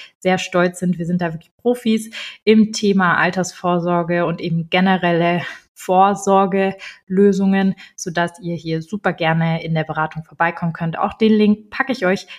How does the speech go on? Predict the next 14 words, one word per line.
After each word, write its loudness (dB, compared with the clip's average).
in 2
die -2
Shownotes. -12
Ja, 2
ein 4
Fazit 0
für -2
dieses -2
Thema. -6
Die 2
gesetzliche 2
Krankenversicherung -2
hat 0
genauso 2